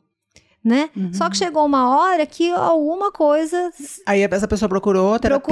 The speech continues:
Speaker 1: procurou,
Speaker 2: e
Speaker 1: procurou
Speaker 2: descobriu
Speaker 1: terapia, porque a ciência evoluiu, né? E aí, não se ficou mais nas questões das relações. Ah, não tem culpa da mãe,
Speaker 2: Uhum.
Speaker 1: que não teve contato visual, <laughs> nem culpa
Speaker 2: Uhum.
Speaker 1: do pai.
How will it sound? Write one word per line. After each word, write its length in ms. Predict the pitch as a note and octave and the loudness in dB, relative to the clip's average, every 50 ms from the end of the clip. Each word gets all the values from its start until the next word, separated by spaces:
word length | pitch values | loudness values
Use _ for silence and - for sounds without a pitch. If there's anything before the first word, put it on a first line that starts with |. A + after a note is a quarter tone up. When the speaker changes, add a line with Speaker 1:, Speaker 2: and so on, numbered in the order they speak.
| D4+ | 0
Speaker 1:
procurou, 200 | C4+ B3+ C4 C#4 | 2 2 2 2
Speaker 2:
e 100 | C4+ A3+ | 0 0
Speaker 1:
procurou 140 | - C#4 A3 | -2 -2 -2
Speaker 2:
descobriu 600 | G3 A#3 C#4+ C4+ - C4+ C4 B3+ C4 C4 A#3 A#3+ | -2 -2 -2 0 0 0 2 2 2 0 0 0
Speaker 1:
terapia, 380 | B3 C4 C4 C4 - C#4 C4+ B3+ _ _ _ _ _ - | 0 0 -2 -2 -2 -4 -4 -4 _ _ _ _ _ -2
porque 360 | E4 F4+ G4 F#4+ G4 - D4 | 0 2 2 2 2 0 0
a 60 | F#3 | 0
ciência 420 | F#3+ - - E4 B3+ A3+ - - G#3+ | 0 -2 -2 -2 -2 -2 -2 -2 -2
evoluiu, 520 | G#3 A#3+ C4+ D4 F4 F#4 D#4+ A3 G3+ F#3+ - _ _ _ _ _ _ _ _ _ _ - | 0 0 0 2 2 2 2 2 0 -2 -6 _ _ _ _ _ _ _ _ _ _ -6
né? 240 | - G3 A3+ C#4 D4+ - - - - - - - - - - - - - | -4 -2 -2 -2 -4 -6 -16 -20 -20 -20 -20 -20 -20 -20 -20 -18 -6 -2
E 160 | C4 C4+ C4+ | 0 2 2
aí, 500 | C4 B3 B3 C#4 D#4+ F4+ G4+ G#4 F#4 C4 - | 2 0 0 2 2 2 2 2 0 0 -2
não 220 | B3+ C4 C#4+ D4+ | -2 0 0 -2
se 100 | D4 - - | -4 -6 -8
ficou 360 | - E4+ - - E4+ F4 F4+ | -8 -8 -2 0 0 0 0
mais 440 | F4 D#4+ C4 A3+ G#3 G3+ G3+ G#3+ A3+ | 0 -2 -2 -2 -2 -4 -4 -6 -6
nas 220 | - A3 G#3+ G#3 - | -8 -8 -8 -8 -6
questões 380 | - A3 - - F#3+ F#3 F#3 | -8 -8 -8 -6 -8 -8 -8
das 320 | A#3+ - F#3 G3+ G3 - - | -6 -4 -4 -4 -4 -6 -8
relações. 960 | - - - D4 D#4+ F4+ F#4 E4+ D4+ C#4 C4 - - A#3+ G#3 G3+ G3 F#3 F#3 | -8 -4 -2 0 0 0 0 0 -2 -2 -2 -4 -4 -4 -2 -2 -4 -4 -4
Ah, 140 | F#3+ F#3 F#3+ | -4 -6 -4
não 160 | G3 G#3 G3+ | -6 -8 -6
tem 200 | - G#3+ A#3 A#3 | -6 -4 -4 -4
culpa 380 | - - B3 B3+ G#3+ - G#3 | -2 -2 -2 -2 -2 -2 -2
da 140 | F#3+ G3 F#3+ F#3+ | -2 0 -2 -2
mãe, 480 | F#3 F#3 G3 G#3+ B3 C#4+ D4+ D#4+ D#4+ - | -2 -2 0 0 0 0 -2 -2 -6 -8
Speaker 2:
Uhum. 360 | F#3+ F#3 F#3 F#3 F#3 F3 E3+ F3 | -8 -8 -6 -6 -6 -6 -6 -4
Speaker 1:
que 60 | G#3 | -4
não 120 | G#3+ G3+ G3+ | -4 -2 -2
teve 180 | G#3+ F#3+ F#3+ | -2 -4 -4
contato 420 | - G3+ F#3+ F#3+ F#3+ E3+ F3 - F3+ | -4 -6 -8 -6 -6 -8 -8 -8 -10
visual, 640 | F3 F3+ F3 F3 E3+ D#3+ F#3+ F#3+ G#3 G#3+ - - | -10 -8 -8 -6 -4 -4 -2 -2 -4 -6 -8 -10
<laughs> 60 | - | -4
nem 200 | F#3 G3+ G3 G#3 | -2 0 0 0
culpa 260 | G3 G3 F#3 F#3 G#3 | 0 -2 -2 0 0
Speaker 2:
Uhum. 40 | G3+ G3 | 0 0
Speaker 1:
do 100 | F#3+ F#3+ | 0 0
pai. 580 | - - - G#3 F#3 G3 G3+ G#3 A#3 C4+ D#4 | -2 -4 -2 0 0 0 0 0 0 -2 -2